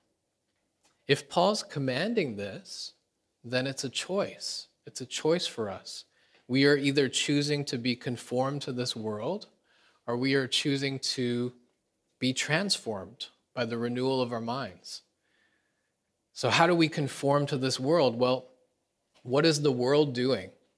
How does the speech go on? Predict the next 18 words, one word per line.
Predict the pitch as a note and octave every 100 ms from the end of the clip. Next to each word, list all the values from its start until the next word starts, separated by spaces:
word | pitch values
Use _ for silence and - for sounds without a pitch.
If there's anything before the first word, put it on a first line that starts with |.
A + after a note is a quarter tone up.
| _ _ _ _ _ -
The | B2+
world | B2 C3+ D3+ D#3
is | C3+ -
happy | - C3+ D3 D3
to | C3 C#3
be | B2 B2
fed | - B2+ A#2+ B2 A2+
by | A2 A2
entertainment. | A2+ A2+ A2+ - D3 C#3 G2 - _ _ _ _ _ _ _ _ -
A-, |
and | B2 C3 C3+
I'm | C#3+
not | F3 E3+ A#2+
bashing | B2 A#2 E3 - C3+
entertainment. | B2 A#2+ A2+ C3+ C3 A2 A2+
I, | A#2
I | A#2 A#2+
like | A#2+ B2+ -